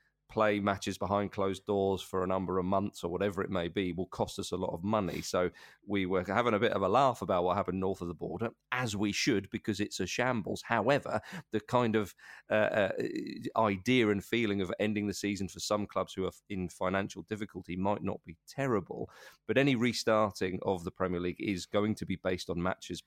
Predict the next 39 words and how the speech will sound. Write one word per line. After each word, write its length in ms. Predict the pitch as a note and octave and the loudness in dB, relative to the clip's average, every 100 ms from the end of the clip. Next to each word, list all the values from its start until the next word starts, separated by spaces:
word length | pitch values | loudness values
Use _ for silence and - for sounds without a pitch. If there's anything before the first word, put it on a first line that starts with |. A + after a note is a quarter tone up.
| - | -2
played 440 | G#2 F#2 E2+ E2+ _ - - | 2 2 0 -6 _ -20 -12
with 120 | F2+ | -4
no 180 | F#2 F2+ | 0 0
fans 320 | - F#2 F2+ | 0 -2 -2
attending. 520 | E2 - G#2+ G#2 E2+ E2+ | -4 -2 0 0 -6 -6
So 240 | - G#2 - | 0 0 -2
the 80 | G2+ | -6
situation, 880 | - - - F#2+ G2 F#2 - E2 - | -4 -6 -2 0 2 0 -4 -6 -6
as 160 | F#2+ E2 | -8 -8
you 80 | |
say, 320 | D2+ F#2+ F#2 F2 | -6 -4 -2 -4
Jim, 320 | F2+ D#2 D#2+ _ - _ | -4 -4 -8 _ -20 _
is 160 | G2 F#2 | -6 0
all 260 | A2+ G2 G2 | 0 2 4
over 220 | G#2 F2+ | 2 0
the 80 | F2 | -4
place, 400 | - F2 F2+ - | -2 0 0 -4
and 80 | F2+ | -8
they're 80 | E2+ | -8
trying 360 | - G#2+ G2+ F2 | -2 0 0 -2
to 100 | E2 | -6
scramble 540 | - G2+ G2 F#2+ F2+ | -6 -2 -2 -2 -4
and 140 | E2+ | -4
get 180 | F#2 - | -6 -8
something, 500 | - G#2 - - - - | -4 -4 -4 -12 -14 -14
but 120 | - _ - | -16 _ -16
very 460 | F#2 G#2+ G#2+ F#2+ | -2 0 2 0
little 320 | F#2 - F#2+ | -2 -4 -4
is, 260 | F2 E2 - - | -4 -4 -8 -8
is, 220 | D#2+ - _ _ _ | -10 -10 _ _ _
is, 220 | G2 F#2 E2 | -12 -10 -8
is 220 | G2 E2+ - | -8 -8 -8
being 240 | G#2+ F#2 F2 | -2 -2 -2
firmed 440 | - G#2 F2+ F2+ | 0 0 0 0
up, 200 | A2+ - _ _ _ - | 0 -2 _ _ _ -2
and 200 | B2 A#2+ | -2 -2
because 240 | B2 C#3+ | -4 -2
it 60 | C#3 | -2
can't. 280 | E3 B3+ F2 | -4 -6 -6